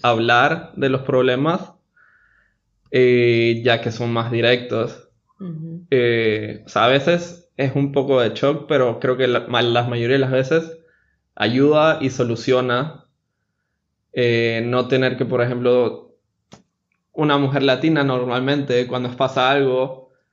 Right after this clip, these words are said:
Speaker 1: se enoja y se encierra. Acá te lo dice directamente y bueno, pues, o sea, a veces sí es algo que hiciste tú, o a veces que no hiciste, pero tratas de arreglarlo.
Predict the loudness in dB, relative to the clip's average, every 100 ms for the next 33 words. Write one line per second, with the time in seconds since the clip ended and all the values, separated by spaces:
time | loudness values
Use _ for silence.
0 | _ _ -6 0 2 2 0 -2 -2 -2
1 | 2 0 0 0 2 2 0 -2 -2 0
2 | 2 0 -4 -8 -20 _ _ _ _ _
3 | -6 -4 0 0 0 -2 0 2 2 2
4 | 2 0 0 -2 0 0 0 0 0 -2
5 | -4 -2 -2 -2 -4 -6 -10 -18 _ -10
6 | -2 0 2 2 0 0 0 2 2 0
7 | -2 -4 -2 -2 0 2 4 2 0 -4
8 | -6 -6 -8 -6 0 0 2 0 2 0
9 | -2 -6 -6 -4 -2 -2 0 -2 -2 -2
10 | 0 0 -4 -10